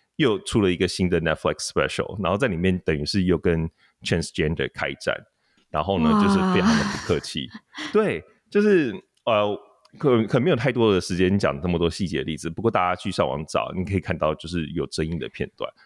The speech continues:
Speaker 1: 而且他这个争议已经不是第一两次了，
Speaker 2: 嗯。
Speaker 1: 就是他跟 transgender 或是跟 gay，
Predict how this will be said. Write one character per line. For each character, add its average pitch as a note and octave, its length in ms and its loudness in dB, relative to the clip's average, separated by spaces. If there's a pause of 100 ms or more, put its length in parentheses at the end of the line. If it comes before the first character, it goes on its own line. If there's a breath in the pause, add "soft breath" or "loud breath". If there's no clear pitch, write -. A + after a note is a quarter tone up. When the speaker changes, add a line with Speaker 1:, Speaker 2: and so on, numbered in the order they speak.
(100)
Speaker 1:
而 C3 60 0
且 C#3 80 2
他 C3 100 0
这 A#3 100 2
个 - 60 4
争 D#3 100 4
议 D#3+ 100 6
已 - 20 0
经 A2+ 220 2
不 C3+ 100 0
是 C3+ 140 -8 (120)
第 C#3 180 -2 (180)
一 E3+ 180 -4
两 A2+ 240 2
次 - 240 0
了， D#2 120 2
Speaker 2:
嗯。 - 20 -4
Speaker 1:
就 C3 100 0
是 C#3+ 40 2
他 C#3+ 100 0
跟 D3 160 0
transgender F#2+ 680 0
或 F#2+ 120 2
是 F#2 120 -4
跟 E2+ 260 0
gay， D2 280 -4